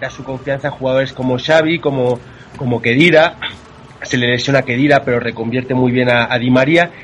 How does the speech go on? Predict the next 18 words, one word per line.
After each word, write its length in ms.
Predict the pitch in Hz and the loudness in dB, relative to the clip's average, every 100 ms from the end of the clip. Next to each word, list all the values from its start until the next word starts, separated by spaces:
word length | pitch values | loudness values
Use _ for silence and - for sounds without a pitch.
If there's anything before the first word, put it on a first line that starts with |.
| - | -10
y 80 | 123 | -2
busca 320 | 151 160 143 | -2 2 2
eso, 240 | 143 131 117 | 2 -2 -6
busca 240 | 131 151 | -4 -4
efectividad, 800 | 147 143 143 139 135 151 170 175 | -2 -4 -4 -4 2 4 4 2
protegerse 960 | 147 131 127 143 131 143 139 135 131 | -2 -6 -8 -6 -8 -4 -2 0 -2
bien, 420 | 131 160 180 185 185 | 0 2 4 2 0
incluso 420 | 131 131 127 123 | -6 -6 -6 -6
jugamos 440 | - 131 135 131 | -2 0 0 0
a 20 | 127 | -2
la 140 | 120 | 0
contra 260 | 131 127 127 | 0 2 0
en 100 | 104 | 0
los 220 | 123 117 | -6 -4
partidos 440 | - 113 131 123 127 | -4 -2 -2 -2 -2
importantes 640 | 123 123 123 165 165 131 | 0 0 2 2 0 -4
y 60 | 123 | 0
tal. 240 | 127 | 0